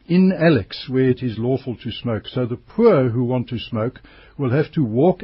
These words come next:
outside Alex and find some place in the veld somewhere which is not trespassing on a private property where they can smoke. This is an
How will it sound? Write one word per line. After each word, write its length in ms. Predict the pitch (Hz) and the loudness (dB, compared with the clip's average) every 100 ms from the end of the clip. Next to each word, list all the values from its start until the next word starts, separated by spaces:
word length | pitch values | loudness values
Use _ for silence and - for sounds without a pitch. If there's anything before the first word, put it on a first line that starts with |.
| - | -2
outside 560 | 147 180 - 180 151 | -2 -2 -4 -2 -2
Alex 440 | 131 127 135 - 127 | -2 -2 -2 -4 -6
and 120 | 117 | -6
find 360 | - 139 151 143 | -2 -2 -2 -2
some 240 | 147 135 | -4 -4
place 340 | - 131 127 | -2 -2 -2
in 120 | 123 110 | -4 -6
the 80 | - | -4
veld 240 | 147 143 | -2 -2
somewhere 440 | - 127 113 113 113 | -6 -6 -4 -2 -4
which 200 | 113 - | -6 -8
is 120 | 107 | -6
not 180 | 127 127 | -6 -4
trespassing 640 | 135 120 - 107 - 110 | -4 -6 -6 -10 -8 -8
on 80 | 104 | -8
a 40 | |
private 460 | - 127 110 101 - | -8 -6 -6 -8 -4
property 460 | 175 160 123 107 - - - _ | -4 -4 -6 -10 -12 -20 -20 _
where 240 | 120 120 123 | 0 2 2
they 160 | 117 | 0
can 180 | 107 110 | -4 -6
smoke. 340 | - 131 107 | -4 -4 -4
This 200 | 123 156 | -4 -4
is 140 | 254 165 | -4 -2
an 200 | 151 | -4